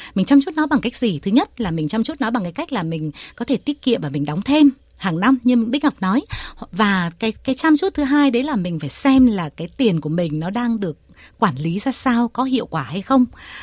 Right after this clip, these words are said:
à, cái hiệu suất, ừ, đầu tư nó có theo đúng cái kỳ vọng không, thì bằng cách rằng như cái,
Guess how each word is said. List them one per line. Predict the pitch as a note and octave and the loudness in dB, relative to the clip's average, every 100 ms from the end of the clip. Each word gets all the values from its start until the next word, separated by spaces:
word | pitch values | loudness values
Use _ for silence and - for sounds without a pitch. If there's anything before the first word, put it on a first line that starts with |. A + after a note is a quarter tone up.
| - - | -18 -8
à, | F3 E3+ E3 | -4 -4 -4
cái | A#3+ | -2
hiệu | C#4+ - | -2 -2
suất, | - F4+ - | -4 -6 -6
ừ, | G#3 F3 E3 E3+ | -10 -8 -8 -6
đầu | E3+ | -6
tư | D3 C4 B3+ B3+ | -4 -2 -2 -2
nó | A3 F3+ F#3+ - | -4 -4 -6 -6
có | G#3+ G3+ C4+ | -6 -4 -2
theo | C#4+ | -2
đúng | B3 G#3 | 0 -2
cái | C#4 | -2
kỳ | C#4 G3+ | 0 0
vọng | D3+ F3+ C4+ | 2 -2 -2
không, | - C#4 B3+ - | 2 4 2 -4
thì | F3 | -6
bằng | D#3 | -6
cách | - D4+ - | -6 -8 -8
rằng | G3+ | -6
như | D#3+ G3 | -4 -4
cái, | G#3+ | -6